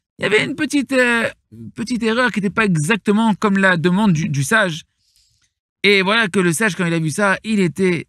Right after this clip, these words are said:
extrêmement triste. Parce qu'il savait que même si ici, dans ce pays-là, bon, ça, ça paraît être un beau vêtement, il n'y a pas de problème, tout le monde trouve ça beau. Parce qu'ils comprennent rien du tout. Mais s'ils avaient été en Espagne, s'il avait marché en Espagne avec ce vêtement-là, il aurait été la risée de tout le monde, tout le monde se serait moqué de lui.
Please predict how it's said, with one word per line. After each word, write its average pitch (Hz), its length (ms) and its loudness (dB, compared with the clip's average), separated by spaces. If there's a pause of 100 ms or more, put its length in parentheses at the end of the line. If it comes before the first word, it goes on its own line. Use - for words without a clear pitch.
(120)
extrêmement 165 500 -2
triste. 143 420 -6 (360)
Parce 233 120 -6
qu'il 247 120 -4
savait 277 260 2
que 240 120 0
même 247 180 0
si 233 200 0
ici, 202 180 0
dans 220 120 2
ce 202 100 0
pays-là, 208 560 0
bon, - 400 -4
ça, 190 240 0
ça 185 140 0
paraît 196 220 0
être 190 160 -4
un 190 40 2
beau 196 140 2
vêtement, 202 320 0
il 208 60 2
n'y - 20 0
a 175 40 -2
pas 202 100 -2
de 147 60 -6
problème, 196 300 -2
tout 196 120 0
le 202 60 0
monde 214 140 0
trouve 180 160 -8
ça 175 140 0
beau. 220 260 0 (540)
Parce 240 140 -8
qu'ils 277 100 -2
comprennent 285 260 0
rien 294 140 2
du 294 100 2
tout. 330 240 2 (260)
Mais 165 120 -2
s'ils 208 200 0
avaient 202 140 4
été 196 140 2
en 190 100 2
Espagne, 175 520 0 (300)
s'il 185 180 -4
avait 190 140 4
marché 180 260 0
en 226 80 4
Espagne 226 320 0
avec 214 200 0
ce 214 80 -2
vêtement-là, 202 560 0 (320)
il 185 140 2
aurait 208 160 2
été 208 160 2
la 214 100 2
risée 185 220 0
de 196 80 4
tout 196 140 0
le 190 60 4
monde, 233 260 4
tout 190 60 0
le 214 60 2
monde 220 80 -2
se 202 60 -2
serait 226 180 -2
moqué 226 240 2
de 208 80 0
lui. 262 440 2